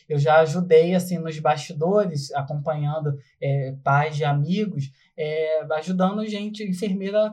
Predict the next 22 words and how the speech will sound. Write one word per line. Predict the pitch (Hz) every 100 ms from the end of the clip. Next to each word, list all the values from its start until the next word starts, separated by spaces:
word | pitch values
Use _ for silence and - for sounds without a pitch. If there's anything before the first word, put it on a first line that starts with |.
| 214
a, | 185
a |
trocar | 208 202 220 214 - _ _
fralda | 190 202 208 185
de | -
paciente, | 180 - 196 185 180 -
assim, | - 156
e |
eu | 165 175
tava | 190 185
como | 202 196
acompanhante. | 190 185 214 196 185 180 180 - _ _
Então, | 185
assim, | 180 185
é | 175
um, | 208 240 185 180
um |
ambiente | 180 180 185 -
sofrido | 190 - 214 -
para | 220 254 -
o |
profissional. | 233 - - 180 151 131 127